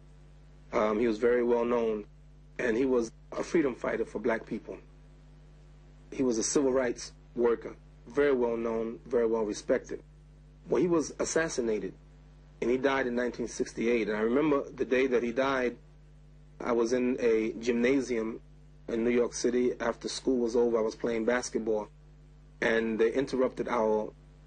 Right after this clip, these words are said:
play and told us that, uh, he was assassinated. I was very, very sad. I went home crying,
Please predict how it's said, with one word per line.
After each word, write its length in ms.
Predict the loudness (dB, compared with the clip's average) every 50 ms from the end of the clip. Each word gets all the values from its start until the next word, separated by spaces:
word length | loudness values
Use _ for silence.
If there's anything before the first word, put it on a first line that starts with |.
| -20 -18 -4
play 320 | 0 2 2 4 4 2
and 340 | 2 0 -2 -4 -6 -8 -4
told 220 | -2 0 2 2 2
us 140 | 0 0
that, 240 | -2 -2 -2 0 -2 -2 -4 -4
uh, 100 | -2 -2
he 120 | 0 0
was 300 | 2 2 2 0 0 -4 -10 -14 -14 -10
assassinated. 760 | -8 -4 -2 0 0 -2 -2 -4 -4 -4 -4 -4 -4 -6 -8 -10 -14 -20 -20 -20 -20 -20 -20 -20 -20 -20 -20 -20 -14 -4 0
I 60 | 0
was 140 | 0 2 2
very, 220 | 2 2 2 2
very 200 | 2 2 0 0
sad. 380 | 0 0 0 2 2 2 2 2
I 60 | 2
went 180 | 0 0 0 0
home 240 | 0 -2 -2 -2
crying, 560 | -4 -4 -2 -2 0 0 -2 -2 -4 -6 -8